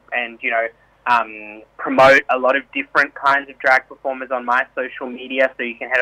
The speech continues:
over to my socials and see the, what Sydney has to offer, and, um, and the people that are out here trying to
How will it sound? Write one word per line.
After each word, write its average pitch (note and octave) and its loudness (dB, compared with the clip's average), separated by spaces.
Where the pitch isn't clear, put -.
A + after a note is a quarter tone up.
over A#2 -4
to C3 -8
my A#2 2
socials A#2+ -4
and A2+ -12
see A#2 0
the, E3+ 8
what G3 6
Sydney F#3 -4
has F3+ 2
to - 0
offer, F3+ 6
and, D#3 -4
um, D3 0
and C#3+ -10
the D#3+ -2
people D#3+ -10
that D#3+ 0
are D3+ 4
out E3+ 2
here D#3+ -12
trying D#3+ -4
to D#3+ -6